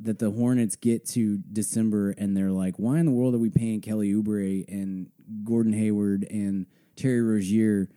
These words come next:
so that we can win twenty-two games this season? We would sol-, we'd be a lot better off if we won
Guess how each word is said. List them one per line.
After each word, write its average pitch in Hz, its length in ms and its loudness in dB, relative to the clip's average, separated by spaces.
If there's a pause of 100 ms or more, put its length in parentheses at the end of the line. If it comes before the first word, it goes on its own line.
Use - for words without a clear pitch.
(160)
so - 180 0
that 110 120 4
we 110 120 4
can 110 180 2
win 107 180 2
twenty-two 107 460 -2
games 101 340 0
this 95 140 -4
season? 90 520 0
We 104 140 4
would 101 260 2
sol-, 123 420 0
we'd 113 180 2
be 110 80 4
a 104 80 4
lot 117 260 0
better 120 260 4
off 127 260 -2
if 104 140 -6
we 107 80 2
won 98 260 0